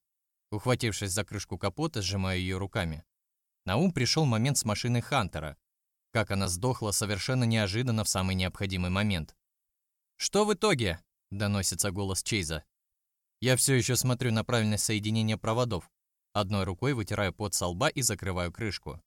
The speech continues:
Чейз тут же высовывает голову из салона, приоткрывает двери, и я иду помочь ему выйти. Даже не представляю, что ещё делать. Всё старьё, собранное в гараже, привинтил. Всё проверил.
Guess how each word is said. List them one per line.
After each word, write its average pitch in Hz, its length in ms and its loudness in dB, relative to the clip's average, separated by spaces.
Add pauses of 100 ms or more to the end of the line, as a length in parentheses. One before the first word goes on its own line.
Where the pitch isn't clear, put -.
(640)
Чейз 147 240 4
тут 127 220 -2
же 110 100 -2
высовывает 98 640 0
голову 110 340 0
из 98 140 -2
салона, 98 480 0 (420)
приоткрывает 107 680 2
двери, 123 400 0 (180)
и 143 80 0
я 117 200 2
иду 98 140 -4
помочь 98 400 -2
ему 101 180 0
выйти. 90 460 -6 (840)
Даже 117 300 4
не 127 140 6
представляю, 131 580 2
что - 180 -4
ещё 98 220 -2
делать. 92 400 -4 (380)
Всё 127 180 0
старьё, 139 400 4
собранное 104 480 0
в 90 60 -2
гараже, 107 340 0
привинтил. 104 640 -2 (240)
Всё 175 200 2
проверил. 95 560 -2